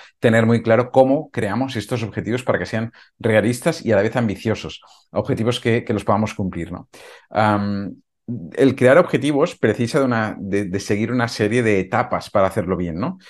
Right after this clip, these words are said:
Y que, en mi opinión al menos, el, el seguir estas etapas te garantiza que puedan ser objetivos de este tipo, ¿no? Que por un lado sean muy,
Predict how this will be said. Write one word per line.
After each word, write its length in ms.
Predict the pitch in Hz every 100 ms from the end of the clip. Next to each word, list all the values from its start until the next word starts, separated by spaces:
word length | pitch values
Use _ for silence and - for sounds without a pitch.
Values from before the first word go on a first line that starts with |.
| -
Y 220 | - 107 101
que, 420 | 117 107 104 107
en 200 | - 107
mi 80 | 107
opinión 260 | 107 110
al 60 | 127
menos, 340 | 123 143 - -
el, 200 | 107 104
el 220 | 104 101
seguir 300 | - 107 123
estas 240 | 127 127 120
etapas 280 | - 127
te 100 | -
garantiza 440 | 110 98 95 117 123
que 80 | 101
puedan 280 | 107 107
ser 260 | 104 117 120 _ _
objetivos 520 | - 104 110 110 110
de 60 | 110
este 180 | 101 95
tipo, 220 | 95 90
¿no? 100 | 113
Que 80 | -
por 160 | -
un 80 | 98
lado 140 | 104 107
sean 240 | - 101
muy, 340 | 101 98 92